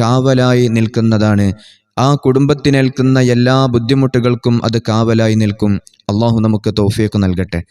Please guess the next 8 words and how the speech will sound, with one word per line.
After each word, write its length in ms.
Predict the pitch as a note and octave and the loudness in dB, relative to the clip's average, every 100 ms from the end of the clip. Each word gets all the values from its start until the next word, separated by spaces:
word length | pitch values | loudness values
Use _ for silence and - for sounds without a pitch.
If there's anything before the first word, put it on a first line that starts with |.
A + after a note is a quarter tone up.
| - - - - | -20 -20 -12 -2
അതുപോലെ 380 | A#2 A#2+ C3+ C3+ | 0 2 2 0
തന്നെ 320 | C3+ B2+ A#2+ G#2 - - _ _ _ _ _ _ _ _ - | 0 2 0 -2 -8 -20 _ _ _ _ _ _ _ _ -4
നാളെ 340 | A#2+ C3+ D3 - | 0 2 0 0
ആഖിറത്തിൽ 680 | C3 C#3+ D3+ D3+ C#3+ - C3 B2+ - - _ _ G#2 | 0 0 0 -2 -2 0 0 -2 -6 -20 _ _ -2
നമുക്ക് 340 | B2+ C3+ D3 | 0 0 0
നമ്മുടെ 300 | C#3 C#3 C#3 | 0 2 0
ഖബർ 340 | C3+ B2+ B2+ C#3+ | 0 -2 0 0
ജീവിതത്തിൽ 600 | C3+ C#3+ C#3 C#3 C#3 C#3 | 2 2 2 0 0 0